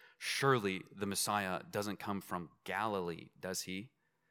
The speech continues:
And then if you look even further down, verse fifty-two, this is the religious leaders telling Nicodemus, "Investigate and you will see no prophet arises from Galilee." Hail from some hick town.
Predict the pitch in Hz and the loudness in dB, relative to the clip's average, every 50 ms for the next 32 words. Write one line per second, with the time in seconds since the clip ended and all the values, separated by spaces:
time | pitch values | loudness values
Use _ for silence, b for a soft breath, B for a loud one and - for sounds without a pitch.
0 | _ _ _ _ _ - 104 107 110 107 107 90 101 104 107 107 104 104 104 101 | _ _ _ _ _ -2 0 2 2 2 2 0 -2 -2 -2 2 4 4 4 4
1 | - - 117 104 101 95 - - 110 107 107 98 101 98 98 95 98 95 - - | 0 -2 -2 -2 -2 0 4 4 4 4 4 2 2 0 0 0 -2 -2 -2 -2
2 | - 110 - - 98 - - - 113 101 101 98 - - 104 98 90 98 98 107 | -2 -2 -2 -2 -6 -6 -2 -2 0 0 0 0 -2 -2 -2 -2 -2 0 0 0
3 | 98 98 92 - 98 98 95 98 98 98 - B B B B B B - 117 113 | 0 -2 -4 -4 -4 -2 -2 -2 -2 -2 -6 B B B B B B 0 2 2
4 | 110 110 107 - 98 110 120 113 107 104 - B B B B B - 113 110 135 | 2 2 0 0 0 0 0 2 2 0 -2 B B B B B -4 4 8 8
5 | 147 151 - 156 131 131 135 139 - 135 120 117 127 135 131 131 - - 131 120 | 8 8 6 6 6 6 6 6 4 0 2 2 4 4 4 4 4 2 2 2
6 | 117 110 - - 107 110 120 131 135 139 143 139 139 139 - - - _ - - | 0 -2 -2 -2 2 6 8 10 10 10 10 8 6 4 -2 -12 -14 _ -2 4
7 | 131 127 127 - - 123 113 - - - - 117 104 113 131 127 120 107 117 113 | 6 6 6 6 2 0 0 -2 -6 -4 -4 2 4 6 6 6 6 4 2 0
8 | 107 - - - - - - 120 107 95 - - - 95 110 117 107 107 101 98 | -2 -2 -6 -10 -4 -2 0 0 0 -2 -4 0 2 6 6 6 6 6 4 2
9 | 90 - - - _ _ - 143 139 135 - - 123 110 - - 131 123 113 98 | -2 -4 -10 -16 _ _ 0 0 0 0 -2 -4 -4 0 0 0 0 0 -2 -4
10 | b b b b b - - - - 151 - - - - - - 110 98 90 90 | b b b b b -6 -4 0 0 0 0 0 -2 -2 -2 0 0 0 0 -2
11 | 85 80 | -4 -6